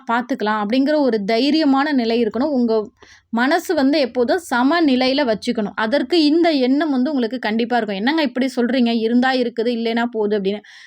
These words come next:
உண்மையிலே இது எனக்கு நடந்த விஷயம்தான். நான் நிறைய தடவை எனக்கு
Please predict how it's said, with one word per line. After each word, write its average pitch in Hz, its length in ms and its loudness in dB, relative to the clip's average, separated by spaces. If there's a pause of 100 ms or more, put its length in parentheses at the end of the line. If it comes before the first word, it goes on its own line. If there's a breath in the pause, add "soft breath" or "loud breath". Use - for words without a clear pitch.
(120)
உண்மையிலே 339 480 2
இது 269 200 2
எனக்கு 262 360 0
நடந்த 262 360 2
விஷயம்தான். 226 600 -4 (280)
நான் 262 200 0
நிறைய 269 360 2
தடவை 294 360 0
எனக்கு 285 480 -2